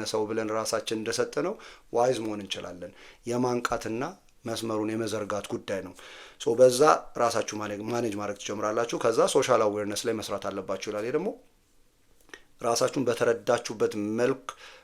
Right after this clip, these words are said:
ሌሎችንም ሰዎች የመረዳት ሂደት መጀመር አለባችሁ። ከዛ ውጪ ሁሉም ሰው የራሱ የሆነ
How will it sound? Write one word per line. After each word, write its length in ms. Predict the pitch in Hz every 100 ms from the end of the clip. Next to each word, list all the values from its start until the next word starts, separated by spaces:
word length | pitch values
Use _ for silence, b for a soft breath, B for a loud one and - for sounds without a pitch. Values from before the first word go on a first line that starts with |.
| B
ሌሎችንም 520 | 107 104 101 101 101
ሰዎች 340 | 104 101 113 -
የመረዳት 600 | 104 101 95 98 95 - - B B B
ሂደት 320 | - 104 104
መጀመር 400 | 101 98 98 98
አለባችሁ። 580 | 95 95 95 107 107 - 180 B B B B
ከዛ 240 | 110 104 -
ውጪ 180 | 104 -
ሁሉም 380 | 110 160 175 175
ሰው 160 | 151 165
የራሱ 420 | 127 110 110 113
የሆነ 240 | - 110